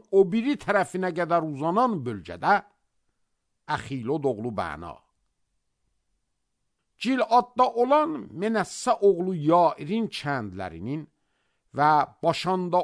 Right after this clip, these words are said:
olan Ərqob ətrafında divarlar və bürünc səftərləri ilə bağlanmış altmış böyük şəhərin aid olduğu Ramot Gilad bölgəsində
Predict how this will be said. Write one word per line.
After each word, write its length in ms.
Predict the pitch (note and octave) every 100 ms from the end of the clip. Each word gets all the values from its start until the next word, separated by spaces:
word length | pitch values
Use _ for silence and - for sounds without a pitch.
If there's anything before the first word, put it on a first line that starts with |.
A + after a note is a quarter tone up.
| -
olan 380 | F#3 G3+ G#3+ G3 -
Ərqob 460 | E3+ F#3 D3+ C4 A3
ətrafında 640 | - F#3 E3+ F3 E3+ D#3
divarlar 720 | B2+ C3 C3 G#2 G#2+ D#3+ C#3+
və 220 | A2 C3+ A#2+ F2
bürünc 420 | D3+ F#3+ B3 G3
səftərləri 840 | - - E3+ - D#3 D3+ D3 D3 D3+
ilə 100 | C3+
bağlanmış 800 | B2+ C#3 B2 C3 C3 F3+ F#3 - _ - _ -
altmış 640 | G3 - D#3 C4+ B3+ - -
böyük 320 | F3+ B3 G3+
şəhərin 640 | - - D3+ B2 C#3+ C3 A#2 -
aid 300 | F3 F3+ F3
olduğu 500 | F#3+ F3+ E3 F#3+ D4 A#3 - _
Ramot 500 | - D3+ A#3 D4 C4+ _
Gilad 560 | - G#3 B3 C#4 C4 D#3+
bölgəsində 840 | D3 B2 G2+ A2 - G2+ F2+ C3